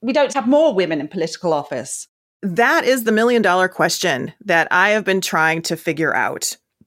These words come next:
Speaker 2: I think you're absolutely right. You know, a hundred years ago, Ohio was, I would argue, blazing a trail in so many ways. And since then, not so much.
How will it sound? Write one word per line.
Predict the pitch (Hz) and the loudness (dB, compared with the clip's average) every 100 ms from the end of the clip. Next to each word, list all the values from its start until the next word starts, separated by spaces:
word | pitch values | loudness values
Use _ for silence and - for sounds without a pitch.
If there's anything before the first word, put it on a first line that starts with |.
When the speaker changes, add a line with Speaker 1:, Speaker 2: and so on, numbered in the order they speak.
| _ _ _ _ | _ _ _ _
Speaker 2:
I | 214 | -2
think | 226 | 0
you're | 220 - | 0 2
absolutely | 202 - 226 190 | 2 0 -2 0
right. | 170 151 - | 2 0 0
You | 196 | 2
know, | 165 | 4
a | 156 | 2
hundred | 208 240 247 | 2 0 2
years | 214 208 240 | 4 4 2
ago, | 240 233 240 240 247 _ _ - | 2 2 2 0 -4 _ _ 0
Ohio | 202 202 214 226 | 0 2 2 4
was, | 190 180 185 185 - _ | 4 4 4 0 -8 _
I | 156 254 | 0 2
would | 254 143 | 2 2
argue, | 156 156 202 | 0 0 -4
blazing | 185 190 190 196 185 | 0 2 2 2 -2
a | |
trail | - 156 143 131 | -2 -2 0 0
in | - 170 | 0 -2
so | 165 - 190 | -2 0 0
many | 226 214 | 2 2
ways. | 156 131 110 101 - - - - - - | 0 -2 -4 -6 -10 -12 -16 -14 -12 -2
And | 196 196 196 190 190 190 190 - - _ _ _ _ _ _ | 2 4 4 2 2 2 0 -2 -6 _ _ _ _ _ _
since | - 247 254 | -2 0 0
then, | - 269 294 302 285 240 233 247 247 247 | 0 2 2 0 -4 -4 -4 -4 -4 -2
not | 269 - - | 0 0 0
so | 330 349 | 0 0
much. | 381 466 - - - | 0 0 -2 -4 -8